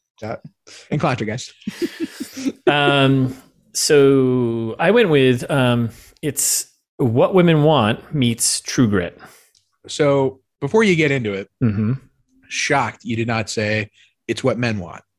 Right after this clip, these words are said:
Speaker 1: because that's also a movie that came out afterwards and is even worse and actually
Speaker 2: It's
Speaker 1: has more to do with this movie.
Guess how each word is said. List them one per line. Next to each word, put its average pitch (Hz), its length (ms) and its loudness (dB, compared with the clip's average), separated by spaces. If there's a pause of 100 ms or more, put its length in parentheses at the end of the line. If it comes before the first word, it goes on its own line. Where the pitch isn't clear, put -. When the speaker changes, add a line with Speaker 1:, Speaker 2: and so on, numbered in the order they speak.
(420)
Speaker 1:
because 101 300 -10
that's 120 220 -4
also 147 320 0
a - 20 0
movie 117 280 -2
that 107 120 -6
came 110 220 -6
out 104 200 -6
afterwards 92 600 -10
and 92 120 -12
is 92 300 -12 (460)
even 170 280 2
worse 113 500 0
and 104 260 -8
actually - 400 -4
Speaker 2:
It's 196 160 -2
Speaker 1:
has 110 140 -6
more 120 140 -2
to 113 80 -2
do 113 140 -4
with 101 100 -8
this - 160 -16
movie. 95 240 -14